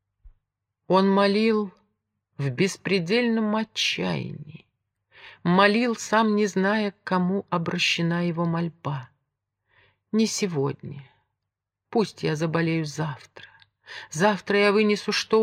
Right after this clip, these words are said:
угодно, но только не сегодня". С минуту он стоял спокойно, прижав руки к вискам. Потом снова взял напильник и снова стал пилить.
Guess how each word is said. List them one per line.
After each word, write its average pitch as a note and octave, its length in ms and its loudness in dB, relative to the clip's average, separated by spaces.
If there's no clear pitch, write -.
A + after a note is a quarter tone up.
угодно, F#3+ 480 4
но F#3 160 2
только G3 380 2
не G3 180 2
сегодня". E3 960 -2
С - 200 -10
минуту D3+ 460 2
он D3+ 120 2
стоял D#3 400 2
спокойно, D#3 800 -2
прижав D3+ 500 0
руки D3+ 300 -2
к - 100 -12
вискам. D3 640 -4
Потом F3+ 320 6
снова G3+ 420 6
взял F#3 300 6
напильник G3+ 960 2
и D3 120 -2
снова E3+ 500 0
стал C#3+ 440 -4
пилить. - 920 -10